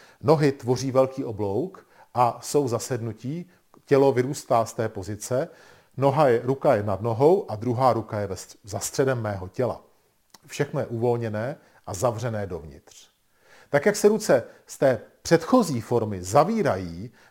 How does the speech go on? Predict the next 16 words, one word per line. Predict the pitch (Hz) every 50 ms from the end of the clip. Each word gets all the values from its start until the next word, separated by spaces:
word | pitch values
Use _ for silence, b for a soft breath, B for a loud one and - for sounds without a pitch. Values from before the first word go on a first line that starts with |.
| b
mé | 123 131 131 120
tělo | - - 185 196 185
se | - - 143
stáčí | - - - 151 156 170 - - - 151 139
mírně | 139 143 147 139 127 110 98
vlevo, | 85 85 107 156 170 139 113 101 101 120 156 - - _ _ _ _ _ _ _ _ _ _ _ _ _ _ _ _ _ _ _ _ -
se, | - - - 131 110 - B B B B B
tak | B 139 - -
se | - - 123
z | 107 - -
toho | - 143 139 123 107 B B B B B
rozevření | 107 143 135 143 196 208 180 143 156 135 131 127 123 113
a | 113
napnutí | 131 135 - 180 180 175 180 - 120
nohou | 113 123 131 131 123 107 104 107 131 135 B B B B B
postupně | - 170 - - - - 220 208 214 - 127 120 110 104 104 123 143